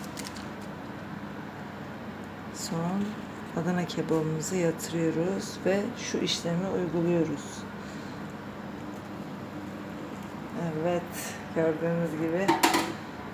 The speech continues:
gayet başarılı oldu. Şimdi şu kenarları şey alıp şu şekilde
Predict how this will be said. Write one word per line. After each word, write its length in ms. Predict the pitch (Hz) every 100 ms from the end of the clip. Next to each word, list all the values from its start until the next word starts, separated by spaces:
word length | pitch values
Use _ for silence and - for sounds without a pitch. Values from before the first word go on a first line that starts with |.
| -
gayet 520 | 185 170 180 185 -
başarılı 580 | 185 - 185 170 165 180
oldu. 580 | 170 156 156 180 214 208
Şimdi 360 | - - 190 185
şu 360 | - - 208 -
kenarları 840 | 202 190 196 185 190 190 226 277 - - - - - - - - - - - - - - - - - - - - -
şey 80 | 185
alıp 640 | - 170 156 165 170 196 - - - - -
şu 200 | - -
şekilde 1000 | 190 185 165 - 160 156 156 165 175 202